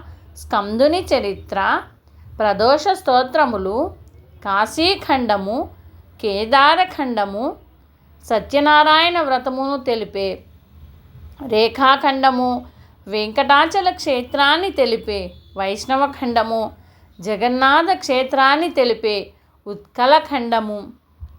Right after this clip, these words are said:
అరుణాచల క్షేత్రాన్ని తెలిపే కుమారికాఖండము, రామేశ్వర క్షేత్రాన్ని తెలిపే బ్రహ్మఖండము, గోకర్ణ క్షేత్రాన్ని తెలిపే బ్రహ్మోత్తర ఖండము,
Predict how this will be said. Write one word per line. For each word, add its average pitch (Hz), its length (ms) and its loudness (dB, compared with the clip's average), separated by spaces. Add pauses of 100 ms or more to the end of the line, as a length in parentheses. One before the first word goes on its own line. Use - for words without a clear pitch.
అరుణాచల 285 800 2
క్షేత్రాన్ని 254 720 -2
తెలిపే 214 640 -2 (400)
కుమారికాఖండము, 233 1400 0 (500)
రామేశ్వర 285 840 2
క్షేత్రాన్ని 277 800 0
తెలిపే 220 640 -2 (460)
బ్రహ్మఖండము, 226 1160 0 (680)
గోకర్ణ 294 720 4
క్షేత్రాన్ని 285 800 -2
తెలిపే 240 600 -2 (340)
బ్రహ్మోత్తర 233 840 0
ఖండము, 220 720 -4